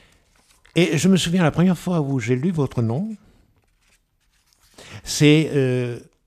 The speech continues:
à propos d'une représentation au Théâtre de Chartres. C'était la représentation de Mademoiselle Julie de Ibsen, de Strindberg, pardon, et je vous prie de m'excuser,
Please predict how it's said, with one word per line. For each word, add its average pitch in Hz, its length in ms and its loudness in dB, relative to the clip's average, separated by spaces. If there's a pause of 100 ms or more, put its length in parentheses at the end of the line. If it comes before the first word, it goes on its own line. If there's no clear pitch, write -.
(180)
à 135 80 -6
propos 143 280 -4
d'une 123 140 -2
représentation 135 600 -4
au 120 60 -4
Théâtre 110 220 -6
de 104 80 -6
Chartres. 113 440 -8
C'était 117 640 -6 (420)
la 113 100 -8
représentation 117 500 -4
de 117 80 -2
Mademoiselle 113 420 0
Julie 110 460 -2
de 123 100 -2
Ibsen, 131 480 -4 (360)
de 123 320 6 (180)
Strindberg, 127 580 0
pardon, 107 300 -4
et 107 60 -4
je - 100 -14 (440)
vous 101 60 -20
prie 107 120 -10
de 101 80 -8
m'excuser, 104 460 -6